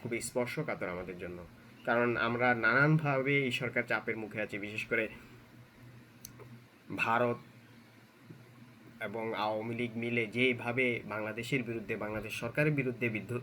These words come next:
বিরুদ্ধাচরণ করছে, সেইখানে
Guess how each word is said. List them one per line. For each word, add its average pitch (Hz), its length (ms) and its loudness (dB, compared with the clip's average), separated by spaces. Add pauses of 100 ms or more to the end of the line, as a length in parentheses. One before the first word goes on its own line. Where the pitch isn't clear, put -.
(100)
বিরুদ্ধাচরণ 117 800 0
করছে, 90 320 -10 (420)
সেইখানে 185 640 6